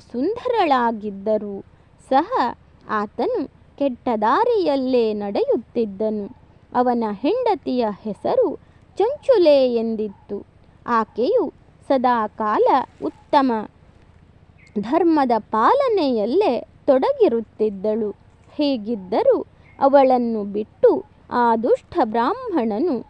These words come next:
ವೇಶ್ಯಾಗಾಮಿಯಾಗಿದ್ದನು. ಹೀಗೆ ಕುಕರ್ಮಗಳಲ್ಲೇ ತೊಡಗಿರುವ ಆ ಬಿಂದುಗನ ಅನೇಕ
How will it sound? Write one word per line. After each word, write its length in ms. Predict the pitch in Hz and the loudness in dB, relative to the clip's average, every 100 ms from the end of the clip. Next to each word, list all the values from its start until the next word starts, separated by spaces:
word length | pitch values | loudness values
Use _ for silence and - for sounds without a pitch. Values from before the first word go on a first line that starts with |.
| - - - | -20 -16 0
ವೇಶ್ಯಾಗಾಮಿಯಾಗಿದ್ದನು. 2000 | 285 277 - 262 240 220 226 294 587 622 392 277 254 220 220 196 208 208 - - _ _ _ - | 2 2 0 0 0 0 -2 -2 -2 -2 0 0 -2 -2 -6 -4 -4 -4 -8 -16 _ _ _ -6
ಹೀಗೆ 540 | 254 247 370 392 233 - _ _ | -2 -2 0 0 0 -6 _ _
ಕುಕರ್ಮಗಳಲ್ಲೇ 1300 | - 392 392 320 277 262 233 226 214 214 214 208 196 | -2 2 4 2 2 0 0 0 0 0 -2 -2 -4
ತೊಡಗಿರುವ 920 | - 208 208 202 190 233 403 571 311 - _ - - | -4 -4 -2 -4 -6 -4 2 2 2 -2 _ -14 -2
ಆ 220 | 247 220 | 0 0
ಬಿಂದುಗನ 800 | 202 320 523 480 381 269 240 247 220 - _ - - | 0 -2 0 2 2 2 0 0 -4 -8 _ -20 -2
ಅನೇಕ 560 | 247 247 247 427 622 | 0 2 2 0 -4